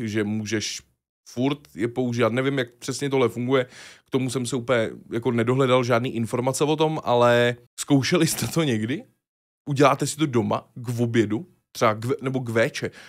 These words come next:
Pustíte si třeba moje video na herním kanále, který jsem tam dneska nahrál, Elix bez V R, a dáte si k tomu pražený kameny s česnekem, chili a nějakou omáčkou, třeba barbecue, kámo.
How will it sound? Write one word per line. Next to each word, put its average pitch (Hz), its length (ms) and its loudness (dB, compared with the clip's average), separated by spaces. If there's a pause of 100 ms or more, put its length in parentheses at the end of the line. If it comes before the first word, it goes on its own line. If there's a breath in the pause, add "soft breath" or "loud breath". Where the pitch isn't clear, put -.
(140)
Pustíte 131 400 -2
si 131 120 -4
třeba 123 180 0
moje 127 260 2
video 123 280 2
na 127 100 0
herním 123 320 -2
kanále, 113 400 0
který 117 180 -4
jsem 120 100 -6
tam 117 100 0
dneska 113 260 -2
nahrál, 107 400 0 (320 loud breath)
Elix 113 340 2
bez 107 220 -2
V 113 160 0
R, 101 200 0 (220 loud breath)
a - 80 -4
dáte 113 260 4
si 117 120 -6
k 110 60 -10
tomu 117 240 -2
pražený 123 640 0
kameny 117 480 2 (200 loud breath)
s - 80 -8
česnekem, 127 840 -2
chili 120 420 0
a - 80 -4
nějakou 113 360 0
omáčkou, 113 640 -2
třeba 104 180 0
barbecue, 110 760 -2
kámo. - 360 -12